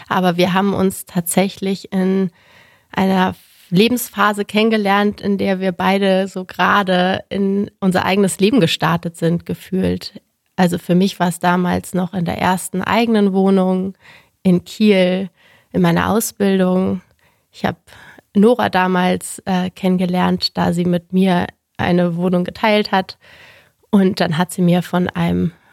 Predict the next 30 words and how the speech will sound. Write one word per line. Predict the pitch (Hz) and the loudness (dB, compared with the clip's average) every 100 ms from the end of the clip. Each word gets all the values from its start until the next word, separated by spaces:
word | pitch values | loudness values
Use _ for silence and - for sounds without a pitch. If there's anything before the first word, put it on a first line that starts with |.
| _ _ | _ _
Bekannten | 190 - 220 208 | -4 0 -2 0
erzählt, | 202 185 - 202 185 196 - - - - _ _ _ | 0 0 0 2 2 0 -4 -20 -20 -20 _ _ _
ähm, | 202 185 180 180 180 - _ | 0 2 2 0 -2 -6 _
der, | 170 185 180 175 170 170 175 165 - _ _ _ _ _ _ _ | -4 0 2 4 2 2 2 -2 -8 _ _ _ _ _ _ _
ja, | 202 226 214 156 - | 2 2 2 2 -2
äh, | - 90 - - - | -8 -10 -12 -18 -6
ganz | 208 202 | -2 -2
interessant | 208 208 226 226 311 | -2 -2 0 0 0
klang. | - 202 180 196 | -2 -2 -2 0
Sie | 202 | 0
meinte, | 202 247 | 0 0
"Den | 269 | 0
musst | 262 302 - | 0 -2 -2
du | |
mal | 247 240 | -2 -2
kennenlernen, | - 277 233 185 202 | 0 0 2 0 -2
der | 220 | -2
ist | - | -4
total | 220 - 226 240 233 | -8 -4 0 2 2
nett." | 226 220 - | 2 0 -4
Und | - 180 180 | -6 -2 0
dann | 196 262 294 | 0 0 -4
ha-, | - - | -8 -10
sind | 202 220 226 | -2 -2 0
wir | 247 | 0
uns | 180 175 | 0 0
über | 175 180 | -2 -2
den | |
Weg | 175 180 | -2 -6
gelaufen. | 180 175 175 - 247 | -2 -2 -2 -2 -4